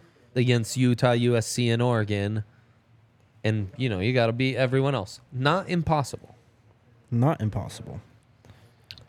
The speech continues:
Speaker 1: So I don't know. Maybe, maybe I'm more like eighteen percent. I think I talked myself into eighteen percent.
Speaker 2: All
Speaker 1: There
Speaker 2: right.
Speaker 1: you go.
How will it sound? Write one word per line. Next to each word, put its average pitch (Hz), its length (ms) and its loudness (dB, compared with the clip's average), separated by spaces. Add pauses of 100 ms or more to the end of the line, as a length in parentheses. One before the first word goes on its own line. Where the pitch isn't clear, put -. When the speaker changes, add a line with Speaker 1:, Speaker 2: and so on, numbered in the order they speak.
Speaker 1:
So 247 140 0
I 247 60 4
don't 185 120 2
know. 123 120 0
Maybe, 185 260 0
maybe 190 360 -2
I'm 180 120 0
more 170 160 2
like 143 320 0
eighteen 131 500 -2
percent. - 500 -10
I 143 100 -2
think 156 180 0
I 147 60 0
talked 127 280 -2
myself 113 440 -4
into 107 240 -6 (100)
eighteen 87 400 -6
percent. 82 260 -10
Speaker 2:
All 123 180 4
Speaker 1:
There 110 80 0
Speaker 2:
right. 90 160 -4
Speaker 1:
you - 60 -18
go. - 60 -18